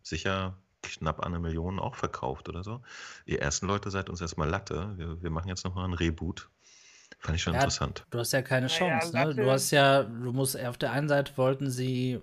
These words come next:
Speaker 2: das P-C-V-R-Headset damit vereinen und das Standalone-Headset. Und zweitens,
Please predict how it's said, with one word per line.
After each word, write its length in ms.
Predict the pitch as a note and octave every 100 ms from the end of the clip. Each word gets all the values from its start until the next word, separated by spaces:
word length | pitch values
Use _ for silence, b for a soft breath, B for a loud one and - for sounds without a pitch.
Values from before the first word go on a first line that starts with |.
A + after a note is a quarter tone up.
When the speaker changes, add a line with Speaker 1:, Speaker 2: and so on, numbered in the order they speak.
| G2+
Speaker 2:
das 220 | A2 A2+
P-C-V-R-Headset 1200 | - C3 - C3 A#2+ A#2+ C3+ C3 C#3+ - D#3 D3 C#3+
damit 520 | C3 C3+ C#3 D3 C#3 -
vereinen 640 | - G#2+ A#2 C3 E3+ F3
und 220 | E3 C#3
das 280 | C#3 - -
Standalone-Headset. 720 | - C#3+ D3 D3 C#3+ C#3 D#3 D#3+ B B B B
Und 160 | B2
zweitens, 640 | - A#2 A#2 - C#3 C3+